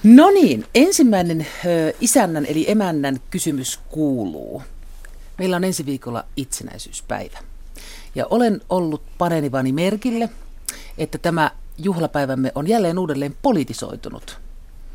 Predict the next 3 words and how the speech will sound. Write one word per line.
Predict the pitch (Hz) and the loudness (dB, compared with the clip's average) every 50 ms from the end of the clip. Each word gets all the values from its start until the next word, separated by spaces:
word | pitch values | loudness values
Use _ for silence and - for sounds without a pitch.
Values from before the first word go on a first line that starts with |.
| - - - - - - - - - | -16 -16 -16 -16 -16 -16 -16 -4 -4
Helsingissä | 180 175 156 170 156 147 139 - 156 | -2 -2 -2 -2 -4 -4 -2 -2 -2
järjestetään | 147 143 139 131 - - - - 127 123 123 113 117 117 - - - | -2 -2 -2 -4 -6 -8 -4 -4 -2 -2 -2 -4 -6 -8 -10 -14 -8
useampia | - 151 147 - 190 180 175 180 185 - - 196 185 180 | -6 -6 -2 0 0 0 0 0 -2 -2 0 2 2 2